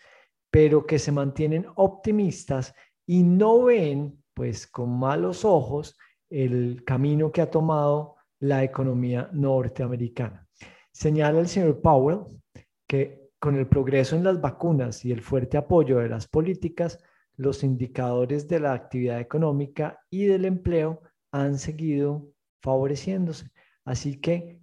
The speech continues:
esperemos que por allá en el norte las cosas continúen bien para que por acá un poquito más hacia el centro y el sur, pues la recuperación continúe por buen camino.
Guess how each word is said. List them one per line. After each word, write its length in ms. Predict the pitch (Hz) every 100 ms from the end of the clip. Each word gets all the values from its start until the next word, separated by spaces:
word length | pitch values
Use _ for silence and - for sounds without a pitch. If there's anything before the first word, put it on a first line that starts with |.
| -
esperemos 800 | 151 143 - 139 139 151 180 180
que 240 | - 147
por 300 | - - 117
allá 180 | 117 123
en 80 | 151
el 120 | 196
norte 340 | 214 190 - 180
las 240 | 131 110
cosas 320 | - 117 143
continúen 680 | - 165 135 127 120 123 143
bien 360 | 233 240 240 233 _ _ _ -
para 300 | 117 110 -
que 120 | 101
por 300 | - 107 101
acá 280 | 90 - 139
un 140 | 156
poquito 400 | - - 180 185
más 480 | 190 175 127 - - _ -
hacia 380 | 110 101 120 110
el 100 | 107
centro 560 | - 160 156 135 120
y 100 | 120
el 120 | 156 170
sur, 380 | - 247 240 - _ _ _ _ _ _
pues 480 | 127 120 110 - -
la 100 | 120
recuperación 760 | 113 - 110 113 107 - 117
continúe 600 | 117 135 135 120 110 110 107
por 180 | 123
buen 200 | 107 110
camino. 420 | 101 101 104 -